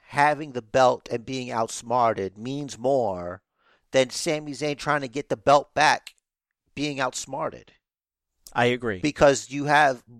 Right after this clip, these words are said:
Speaker 1: champion's advantage.
Speaker 2: I agree. But that's not the story they're telling right now. This is a, like,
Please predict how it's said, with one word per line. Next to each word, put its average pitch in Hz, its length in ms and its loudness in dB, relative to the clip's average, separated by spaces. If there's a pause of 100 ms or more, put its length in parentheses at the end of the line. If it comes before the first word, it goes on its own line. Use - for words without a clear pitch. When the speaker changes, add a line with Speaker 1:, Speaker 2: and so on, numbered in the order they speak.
(220)
Speaker 1:
champion's 143 500 -2
advantage. 117 800 -6 (480)
Speaker 2:
I 110 120 2
agree. 98 400 -6 (560)
But 101 260 0 (280)
that's 110 240 -6
not 107 180 -6
the 107 80 -14
story 101 320 -8
they're 92 120 -12
telling 85 360 -14
right 73 180 -20
now. 76 140 -16 (920)
This 139 160 -4
is 190 100 0
a, 190 100 4
like, 156 320 0